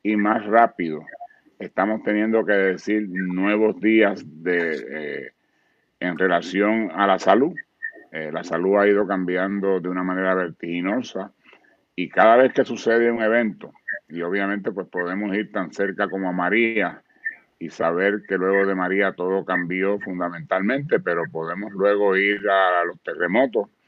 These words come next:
y saber cómo le cambió la vida, especialmente a los hospitales del área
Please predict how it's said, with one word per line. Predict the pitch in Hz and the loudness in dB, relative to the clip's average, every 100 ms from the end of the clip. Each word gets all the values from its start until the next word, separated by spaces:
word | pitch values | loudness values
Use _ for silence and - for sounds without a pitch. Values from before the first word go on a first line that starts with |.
| _ - - _ _ - | _ -20 -20 _ _ -6
y | 95 | -4
saber | - 90 101 101 | 4 6 6 4
cómo | 101 101 | 2 2
le | 101 101 | 4 4
cambió | 92 98 92 98 | 4 2 4 4
la | 92 | 4
vida, | 98 104 101 | 4 2 2
especialmente | - 87 87 90 95 98 - 98 92 | 0 -4 0 0 0 -4 0 2 4
a | |
los | 85 82 | 2 0
hospitales | 82 90 82 87 98 101 | -4 -8 0 2 2 2
del | 92 | 2
área | 87 95 95 92 92 87 82 78 | 2 2 4 4 4 2 0 -2